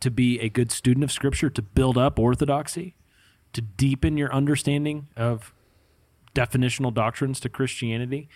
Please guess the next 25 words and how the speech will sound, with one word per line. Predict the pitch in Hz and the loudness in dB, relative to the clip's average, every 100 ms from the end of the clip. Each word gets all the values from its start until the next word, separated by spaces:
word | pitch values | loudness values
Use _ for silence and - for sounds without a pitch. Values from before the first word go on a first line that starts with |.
| - - - - _ _ 131 | -20 -20 -20 -20 _ _ 0
All | 147 156 | 2 2
of | |
that | 131 131 | 2 4
is, | 123 107 101 - _ - | 2 0 -4 -12 _ -14
is | 120 113 107 | -6 -4 -4
incredibly | 123 110 - 135 139 120 | -8 -6 -2 0 0 0
important | 110 - 120 113 113 | 0 0 -2 -2 -6
and | 107 | -4
related | 107 110 117 113 107 | -2 0 2 0 -2
to | - 120 113 | -2 2 2
the | 107 98 | 0 -2
hermeneutic | 117 113 107 107 104 98 | 0 0 2 2 0 -2
that | 104 98 | -6 -6
you | 101 | -10
use, | 98 104 95 - | -6 -6 -6 -8
the | 104 101 101 | -8 -8 -10
interp-, | 98 117 110 _ 113 | -8 -6 -6 _ -8
interpretive | 107 135 139 120 110 | -2 0 2 2 0
grid | 110 110 101 92 104 | 0 -2 -2 -4 -4
that | - | -4
you | 107 | -4
apply | 104 - 113 110 | -4 -2 0 0
to | 104 | -2
the | 104 | -6
Scriptures. | 98 - 104 - - | -6 -6 -6 -8 -12